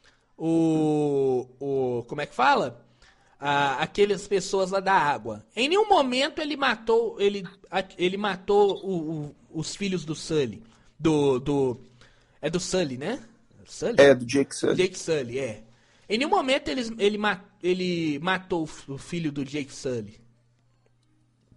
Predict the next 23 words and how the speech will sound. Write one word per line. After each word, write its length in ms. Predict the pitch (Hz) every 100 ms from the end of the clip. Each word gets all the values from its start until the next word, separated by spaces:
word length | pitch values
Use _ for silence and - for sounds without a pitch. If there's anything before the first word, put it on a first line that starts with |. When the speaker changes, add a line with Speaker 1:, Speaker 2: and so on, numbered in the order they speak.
| _ - -
Speaker 1:
Assim, 400 | 156 - 147 135
ele, 180 | 127 143
se 180 | -
ele 120 | 233 339
fosse 400 | 247 220 220 170 151
ruim, 680 | - 160 139 180 320 - - _ _ _
ele 160 | 247 254
dava 280 | 233 226 202
um 80 |
tiro 500 | 180 - 208 185 127 - -
no 280 | 139 135 127
filho 380 | 127 - 175 147
dele 500 | 147 175 214 214 - - -
pra 140 | 208
ele 260 | 208 190 190
ir 20 |
mais 320 | 190 170 139
rápido, 400 | 139 151 151 139
ele 100 | 135
chegar 380 | - 160 147 165
mais 260 | 160 143 123
rápido 420 | 143 139 147 135
ali, 300 | 123 123